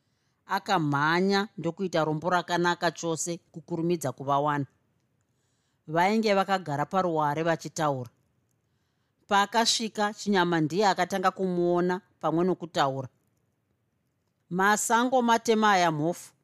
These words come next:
kana kumutsa gumbwe zvaro pakufamba kwose kwataita. Manga manyangadikirepi?" "Ndanga ndichingorimo mumasango imomo,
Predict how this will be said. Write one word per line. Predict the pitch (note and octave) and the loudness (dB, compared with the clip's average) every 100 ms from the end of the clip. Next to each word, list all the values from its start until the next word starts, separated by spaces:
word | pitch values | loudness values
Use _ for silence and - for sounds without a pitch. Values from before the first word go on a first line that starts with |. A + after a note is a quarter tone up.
| _ _ _ _ _ | _ _ _ _ _
kana | - G#3 A3+ G#3+ | -4 0 2 0
kumutsa | A3+ A3 A3 G#3 G#3 | 0 0 0 2 0
gumbwe | F3 E3+ G3 F#3 F#3+ | 0 -2 -2 0 -2
zvaro | E3+ F3+ A#3+ A3+ | 2 2 2 2
pakufamba | G#3+ G3+ - A#3 A#3+ | -2 -4 -4 0 0
kwose | - G#3 G3+ G#3+ | -2 -2 -2 -2
kwataita. | G3+ F#3+ F3+ D#3+ D3+ - _ _ _ _ _ _ _ _ _ _ _ _ _ _ E3+ | -2 0 0 -2 -8 -14 _ _ _ _ _ _ _ _ _ _ _ _ _ _ -2
Manga | G#3+ A#3+ C4 | 0 2 2
manyangadikirepi?" | C4+ D4 D4+ C#4+ G#3+ G#3+ A3+ A3 A3+ A3 C#3+ _ _ _ _ _ _ _ _ _ _ _ _ _ _ _ - | 2 4 4 2 0 -2 -2 2 0 -2 -16 _ _ _ _ _ _ _ _ _ _ _ _ _ _ _ -4
"Ndanga | F#3 G#3+ A#3+ E4 | 2 2 4 2
ndichingorimo | E4 - D4 D#4+ C#4 C#4 C4 C4+ C4+ | 2 0 0 4 4 4 2 2 2
mumasango | C4 B3 G#3 A#3 A3 A3 | 2 2 2 2 2 2
imomo, | G#3+ G#3+ G3 F3 F3 | 2 2 2 0 -2